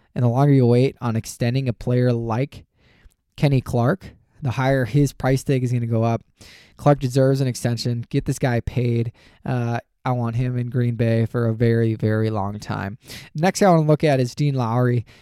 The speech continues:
Uh, in twenty nineteen, Lowry had a P F F grade of sixty-three point oh, which is, which is below average. And I'm hoping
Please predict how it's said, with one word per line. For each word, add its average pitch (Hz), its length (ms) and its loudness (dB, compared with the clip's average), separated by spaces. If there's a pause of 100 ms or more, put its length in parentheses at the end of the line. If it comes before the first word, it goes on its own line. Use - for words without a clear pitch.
(100)
Uh, 135 300 2
in 131 80 -2
twenty 185 240 2
nineteen, 160 400 2
Lowry 139 320 2
had 147 180 4
a 143 80 4
P - 180 -2
F 135 120 2
F 127 200 0
grade 123 360 0
of 120 180 -2 (460)
sixty-three 139 480 0
point 120 240 0
oh, 110 140 0
which 117 140 0
is, 120 280 -4
which 143 160 -2
is 123 100 -4 (160)
below 131 300 4
average. 110 400 -4
And 113 200 -4 (280)
I'm 120 140 -8
hoping 175 520 4